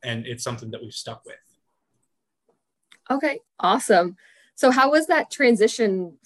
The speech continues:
Speaker 2: for you, going from, like, being in an office to working fully remote? Was it really smooth? Were there any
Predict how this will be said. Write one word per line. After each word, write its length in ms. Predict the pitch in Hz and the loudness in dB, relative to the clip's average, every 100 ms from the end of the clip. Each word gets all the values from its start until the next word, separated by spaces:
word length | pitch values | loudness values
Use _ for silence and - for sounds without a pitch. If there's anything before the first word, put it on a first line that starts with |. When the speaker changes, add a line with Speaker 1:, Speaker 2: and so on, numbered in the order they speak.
| - | -4
Speaker 2:
for 140 | 214 196 | 0 2
you, 460 | 190 214 190 170 | 4 4 4 0
going 360 | 160 175 175 185 | -2 -4 -4 -10
from, 380 | - 180 180 180 | -6 -4 -4 -6
like, 260 | 170 165 | -6 -4
being 260 | 196 185 185 | -2 -2 0
in 120 | 170 | -2
an 100 | 165 | -2
office 560 | - 175 214 185 160 - | -4 -4 -4 -6 -6 -8
to 160 | - 190 | -8 -6
working 680 | 180 165 202 185 175 170 - _ _ _ | -4 -6 -6 -8 -8 -12 -16 _ _ _
fully 460 | _ - 214 202 202 | _ 0 2 4 2
remote? 640 | 180 170 165 190 170 143 - - | 2 -2 0 0 0 0 -4 -2
Was 160 | 202 | 0
it 80 | 175 | 2
really 300 | 202 190 190 | 2 0 -2
smooth? 760 | - 240 247 254 262 269 277 | -4 0 2 2 -2 -4 -6
Were 180 | 233 202 | -4 -4
there 160 | 190 190 | -2 -4
any 400 | 190 175 165 | -6 -8 -12